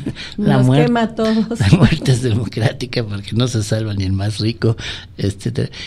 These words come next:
Speaker 1: Es ese sentido, el de tener acceso. Ya tú podrás decir, "Lo tomo, no lo tomo", este,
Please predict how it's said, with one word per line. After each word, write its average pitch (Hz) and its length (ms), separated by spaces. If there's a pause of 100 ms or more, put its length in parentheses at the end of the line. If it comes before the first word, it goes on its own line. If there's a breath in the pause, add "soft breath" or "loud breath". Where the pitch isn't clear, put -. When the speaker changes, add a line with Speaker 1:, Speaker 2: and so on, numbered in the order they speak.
(180 loud breath)
Speaker 1:
Es 160 220
ese 120 720
sentido, 104 640
el 92 200
de 95 200 (220)
tener 110 260
acceso. 113 600
Ya 120 380
tú 123 280
podrás 107 320
decir, 101 360
"Lo 92 280
tomo, 104 280
no 95 180
lo 92 120
tomo", 98 500
este, - 520